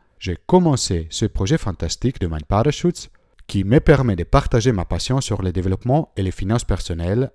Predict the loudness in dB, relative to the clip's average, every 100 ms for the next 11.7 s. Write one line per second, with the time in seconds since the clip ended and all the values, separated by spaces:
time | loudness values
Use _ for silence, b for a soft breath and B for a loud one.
0 | -4 0 0 0 -2 0 2 0 -2 -6
1 | -8 -8 -4 0 -2 -2 -2 -2 -4 -8
2 | -6 -10 _ _ _ _ _ _ -8 -4
3 | -2 4 4 4 -2 -2 -2 -2 -4 -10
4 | -2 -2 0 0 0 0 -4 -10 -4 -2
5 | 2 2 2 0 -2 -6 -8 -6 -2 0
6 | 0 -2 -4 -6 -6 -4 -6 -6 -8 -8
7 | -6 -2 -2 -6 -16 _ _ -2 0 0
8 | 0 -4 -2 0 0 0 -6 -2 -2 -2
9 | -2 -2 -2 2 2 2 -4 -6 -10 _
10 | _ -4 2 4 4 2 0 -4 -2 -2
11 | 2 4 4 0 -2 -6 -10